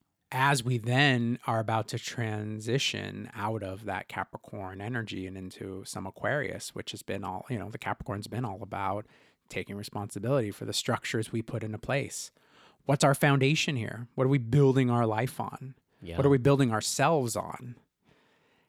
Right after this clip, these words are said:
Speaker 1: And now we're going to move into Aquarius and have to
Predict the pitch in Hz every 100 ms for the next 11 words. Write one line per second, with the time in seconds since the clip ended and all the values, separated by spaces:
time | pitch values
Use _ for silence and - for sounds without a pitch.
0 | _ - 117 120 127 120 113 113 113 113
1 | - 113 110 113 113 117 107 - 151 139
2 | 113 - 117 117 - 123 123